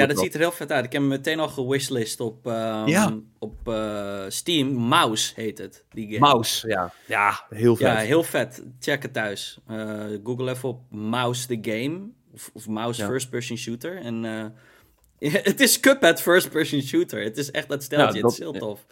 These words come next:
Speaker 1: Ja, zeker.
Speaker 2: Ja.
Speaker 1: Hey, laten we, ehm, laten we inderdaad, ehm, het over Nintendo hebben, right now. Ehm,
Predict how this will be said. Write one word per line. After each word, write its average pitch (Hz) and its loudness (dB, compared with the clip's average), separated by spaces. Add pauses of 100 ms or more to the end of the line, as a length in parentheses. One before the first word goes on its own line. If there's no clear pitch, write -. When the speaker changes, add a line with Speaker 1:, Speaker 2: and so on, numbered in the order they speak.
(440)
Speaker 1:
Ja, 123 -6
zeker. - -6
Speaker 2:
Ja. - -20 (220)
Speaker 1:
Hey, 247 6
laten 254 6
we, 269 10
ehm, 262 2 (540)
laten 240 4
we 240 4
inderdaad, 220 4
ehm, 196 2
het - -2
over - 4
Nintendo 135 2
hebben, 98 -6 (100)
right 98 -10
now. 92 -12
Ehm, 165 4